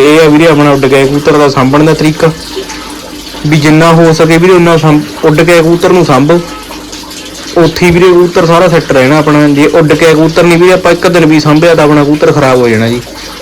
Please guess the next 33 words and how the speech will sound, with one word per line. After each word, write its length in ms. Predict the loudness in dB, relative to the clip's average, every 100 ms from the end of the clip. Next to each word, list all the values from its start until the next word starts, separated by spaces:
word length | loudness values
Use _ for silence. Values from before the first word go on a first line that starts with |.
| -18 -20 -12 -4
ਠੀਕ 160 | 0
ਹੈ 80 | 2
ਜੀ, 140 | 2 0
ਉੱਡ 220 | 0 0
ਕੇ 260 | 2 2 0
ਕਬੂਤਰ 420 | 0 -2 0 0
ਹੀ 120 | 0
ਸਾਂਭਾਂਗੇ 580 | 0 0 0 2 0 0 -4 -14 -16 -18 -8
ਤਾਂ 140 | -2 0
ਹੀ 120 | 0
ਵੀਰੇ 200 | 2 2
ਸਾਰੇ 240 | 2 2 2
ਇਲਾਜ 260 | 2 2
ਨੇ, 220 | 0 0 -2 -8 -18 -18 -12 -4
ਨਾ 160 | 0 2
ਇਹਨਾਂ 140 | 2
ਦੇ 80 | 2
ਵੀਰੇ 200 | 2 2
ਗਰਮੀ 380 | 2 2 2 2
ਪਵੇ 240 | 2 2
ਨਾ 180 | 2 2
ਕੁਛ 180 | 0 0
ਹੋਰ। 440 | -2 0 0 0 -4 -12 -18 -18 -18 -20 -18 -18 -16 -18 -16 -6
ਜੇ 180 | -2 0
ਆਪਾਂ 200 | 0 2
ਵੀਰੇ 160 | 2 2
ਉੱਡ 160 | 2
ਕੇ 180 | 2 2
ਕਬੂਤਰ 320 | 2 0 0
ਨੂੰ 100 | 0
ਪੁੱਛਾਂਗੇ 460 | 0 -2 0 0 2
ਹੀ 60 | 2
ਨਹੀਂ 200 | 0